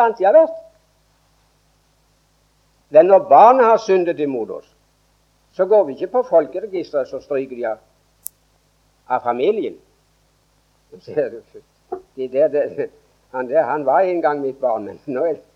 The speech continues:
nå er det slutt. Nå kan samfunnet ta seg av han. Nei, min venn. Han er fremdeles mitt barn,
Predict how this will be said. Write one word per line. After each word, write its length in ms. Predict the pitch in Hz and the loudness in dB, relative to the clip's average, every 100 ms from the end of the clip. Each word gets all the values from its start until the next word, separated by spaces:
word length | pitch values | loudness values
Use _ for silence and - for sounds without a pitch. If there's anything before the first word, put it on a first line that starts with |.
| _ _ _ _ | _ _ _ _
nå 80 | 151 | -8
er 80 | 143 | -4
det 140 | 165 143 | -4 -6
slutt. 200 | 120 127 | -12 -12
Nå 100 | 123 | -4
kan 160 | 131 127 | -4 -4
samfunnet 460 | 131 120 143 131 120 | -6 -6 -10 -8 -8
ta 100 | 110 | -8
seg 100 | 110 | -6
av 160 | 98 85 | -6 -8
han. 80 | 85 _ _ _ _ _ _ _ _ _ _ _ _ 101 | -18 _ _ _ _ _ _ _ _ _ _ _ _ -4
Nei, 380 | 117 139 139 117 | 2 4 2 -2
min 160 | 107 | -8
venn. 180 | 101 90 _ _ _ _ _ _ _ _ _ 156 | -8 -10 _ _ _ _ _ _ _ _ _ 0
Han 140 | 175 | 4
er 140 | 185 185 | 4 4
fremdeles 720 | 190 185 180 247 262 247 - 160 | 2 4 4 6 6 2 0 0
mitt 240 | 185 190 - | 0 2 6
barn, 500 | 190 226 208 127 | 8 10 8 4